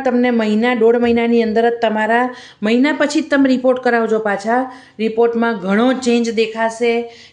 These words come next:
કેમ કે આપણે આની અંદર કેવી કેવી વસ્તુઓ નાખી છે, તમે બધાને સર્ચ કરશો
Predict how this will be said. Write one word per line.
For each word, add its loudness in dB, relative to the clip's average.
કેમ -6
કે -4
આપણે -2
આની -4
અંદર -4
કેવી -4
કેવી 0
વસ્તુઓ -2
નાખી -2
છે, -4
તમે -4
બધાને -4
સર્ચ -4
કરશો -2